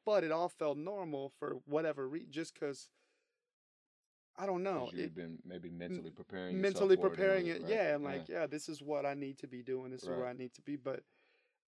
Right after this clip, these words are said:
Speaker 1: I get there, I go to her crib, which is, you know, in Trump Towers and all
Speaker 2: Mm-hmm.
Speaker 1: this ni-, you know, and, like,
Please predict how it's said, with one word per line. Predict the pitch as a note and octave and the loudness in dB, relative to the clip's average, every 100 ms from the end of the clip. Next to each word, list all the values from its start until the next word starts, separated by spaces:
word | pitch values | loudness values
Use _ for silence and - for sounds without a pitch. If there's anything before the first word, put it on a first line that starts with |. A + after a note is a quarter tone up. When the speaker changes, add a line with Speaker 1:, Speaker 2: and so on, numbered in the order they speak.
| _ | _
Speaker 1:
I | - C3+ | -4 -4
get | C3 F#3 F3+ | 4 2 4
there, | E3+ E3 D3 - | 2 2 2 -2
I | |
go | C#3 C#3 | -2 -2
to | C#3 | -4
her | B2+ B2+ | -6 -10
crib, | - - F#3 F3 E3 D#3 C#3+ | -12 -2 0 2 0 -2 -4
which | C3+ - | -8 -8
is, | C#3 | -8
you | C#3 | -8
know, | B2+ C3 | -6 -10
in | B2+ | -12
Trump | - B2+ - | -8 -10 -10
Towers | - F3+ E3 D#3 D#3 D3 C3 | -12 -6 -4 -2 -2 -2 -2
and | C3 | -4
all | - | -2
Speaker 2:
Mm-hmm. | C#3 | -4
Speaker 1:
this | C3 | -4
ni-, | C#3+ D3 - | -4 -4 -4
you | C#3 | -6
know, | B2+ - | -4 -6
and, | - - | -8 -10
like, | - - | -12 -14